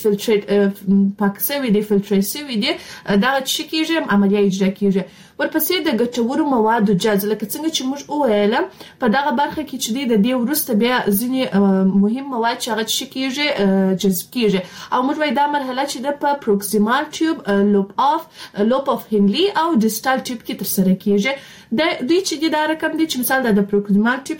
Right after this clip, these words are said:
چې دی د ګلوکوز، امینو اسیدونو، اوبو او نورو ګټورو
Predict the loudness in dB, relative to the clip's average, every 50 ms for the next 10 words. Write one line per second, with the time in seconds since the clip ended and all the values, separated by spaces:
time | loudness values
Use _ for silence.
0 | -4 -2 0 0 2 2 0 0 -2 -4 -12 -8 -2 0 2 4 4 4 4 4
1 | 2 0 -2 -4 -4 -2 -2 -2 -2 -4 -4 -2 0 2 2 2 0 -2 -2 -2
2 | -2 0 0 0 0 0 0 -4 -4 -4 -2 -2 0 2 2 2 2 0 0 0
3 | 0 2 2 2 2 2 0 0 0 0 0 -2 -2 -2 -2 -2 0 2